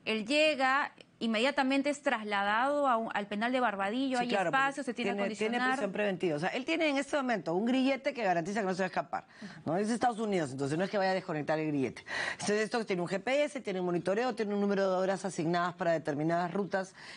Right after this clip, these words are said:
Speaker 2: y determinados recorridos. Le van a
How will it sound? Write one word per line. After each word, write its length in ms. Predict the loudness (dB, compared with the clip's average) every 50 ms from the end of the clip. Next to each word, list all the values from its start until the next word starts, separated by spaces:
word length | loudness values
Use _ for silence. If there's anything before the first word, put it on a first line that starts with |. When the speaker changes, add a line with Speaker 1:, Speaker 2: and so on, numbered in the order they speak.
| -2
Speaker 2:
y 40 | 0
determinados 640 | 0 0 0 0 -2 0 0 0 2 2 2 0 0
recorridos. 800 | -2 -2 -2 0 0 0 2 2 2 2 2 0 -2 -4 -8 -16 -18 -18 -10 -2
Le 160 | 0 2 2 2
van 160 | 2 2 0
a 120 | -2 -4